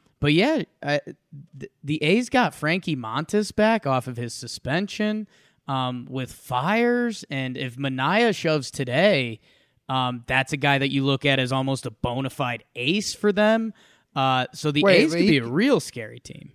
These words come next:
Speaker 2: Montas can't pitch in the postseason, though. I thought if you get suspended, you're un-, ineligible. Like, Cano was ineligible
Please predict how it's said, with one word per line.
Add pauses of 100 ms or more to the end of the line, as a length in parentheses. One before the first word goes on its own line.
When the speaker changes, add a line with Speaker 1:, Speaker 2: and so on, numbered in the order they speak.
(160)
Speaker 2:
Montas
can't
pitch
in
the (160)
postseason,
though.
I
thought
if
you
get
suspended,
you're
un-,
ineligible.
Like,
Cano
was
ineligible